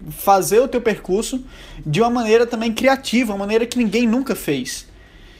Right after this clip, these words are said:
E isso é, é incrível ver como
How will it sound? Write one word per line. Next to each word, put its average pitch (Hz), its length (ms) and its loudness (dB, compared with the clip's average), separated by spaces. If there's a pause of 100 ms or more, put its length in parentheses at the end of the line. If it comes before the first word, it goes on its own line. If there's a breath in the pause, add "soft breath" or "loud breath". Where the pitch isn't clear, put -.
(1200 soft breath)
E 240 280 4
isso 254 420 4
é, 233 320 4
é 262 40 6
incrível 285 440 2
ver 214 200 6
como 247 360 -2